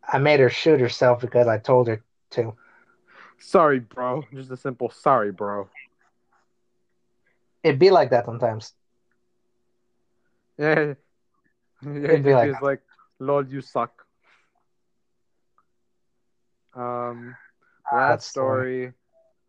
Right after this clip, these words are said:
Speaker 2: I don't
Speaker 1: Is the
Speaker 2: know what it's
Speaker 1: character.
Speaker 2: about. What is it about?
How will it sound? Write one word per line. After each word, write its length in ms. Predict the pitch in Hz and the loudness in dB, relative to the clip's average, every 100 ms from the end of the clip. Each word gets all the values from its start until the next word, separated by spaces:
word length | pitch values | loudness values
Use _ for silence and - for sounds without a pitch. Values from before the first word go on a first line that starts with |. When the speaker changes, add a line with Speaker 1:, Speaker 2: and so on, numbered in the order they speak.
| - | -14
Speaker 2:
I 120 | 131 | -12
don't 280 | 127 147 165 | -6 -4 -4
Speaker 1:
Is 40 | |
the 80 | 160 | -4
Speaker 2:
know 60 | 160 | -2
what 60 | 156 | -2
it's 0 | |
Speaker 1:
character. 220 | 113 147 | -2 -4
Speaker 2:
about. 480 | 131 156 139 - 135 | -2 -2 -2 -4 -10
What 160 | 139 | -8
is 120 | 151 | -8
it 120 | 156 156 | -8 -8
about? 540 | 135 143 160 117 92 | -6 -4 -4 -6 -10